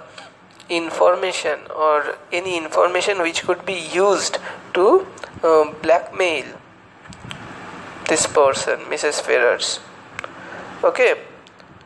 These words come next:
um, this is this presentation. This is the presentation of the story where we get to know,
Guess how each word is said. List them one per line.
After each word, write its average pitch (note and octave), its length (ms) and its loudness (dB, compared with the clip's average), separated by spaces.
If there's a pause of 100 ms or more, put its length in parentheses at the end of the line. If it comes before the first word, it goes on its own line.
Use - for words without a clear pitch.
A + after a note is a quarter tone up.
(120)
um, C#3 520 6 (3250)
this G3 400 2 (200)
is D#3+ 640 2
this D#3 520 2 (2500)
presentation. E3 1500 2
This E3 280 0
is D#3 340 0
the D#3+ 120 0
presentation D#3+ 720 0
of D3 180 2
the D#3+ 200 4 (340)
story E3 640 2 (420)
where F3+ 300 6
we F#3+ 140 -2
get F3 380 -4
to G3+ 100 0
know, D#3 440 6